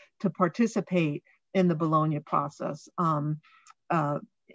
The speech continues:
in order for them to have their local non-, N G Os, they had to participate because of the Washington Consensus and the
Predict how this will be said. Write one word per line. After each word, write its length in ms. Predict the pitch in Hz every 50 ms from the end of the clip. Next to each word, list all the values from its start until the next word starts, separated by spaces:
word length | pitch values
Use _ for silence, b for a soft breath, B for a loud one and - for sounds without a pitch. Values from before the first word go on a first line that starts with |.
| - - - -
in 140 | 190 185
order 200 | 185 180 175 180
for 160 | 170 - 196 185
them 200 | 175 180 175 170
to 100 | 180 170
have 340 | 160 160 175 180 180 165
their 160 | 160 175 156 156
local 640 | 156 156 160 160 - - 165 156 151 151 156 143 -
non-, 220 | 170 180 - - - -
N 160 | 185 170 170
G 200 | 156 156 151 160
Os, 340 | 170 202 208 170 160 156 -
they 140 | 160 160 160
had 340 | 147 - 196 185 185 185
to 80 | - 185
participate 580 | - 170 160 - 185 180 - - - 180 165 156 - -
because 400 | 185 170 - - 214 214 190 -
of 120 | 190 170
the 100 | 165 175
Washington 480 | 160 165 160 160 165 - - 175 160 - _ -
Consensus 720 | 160 156 151 - - 151 147 147 - - 151 151 147 -
and 200 | 151 151 151 156
the 100 | 160 151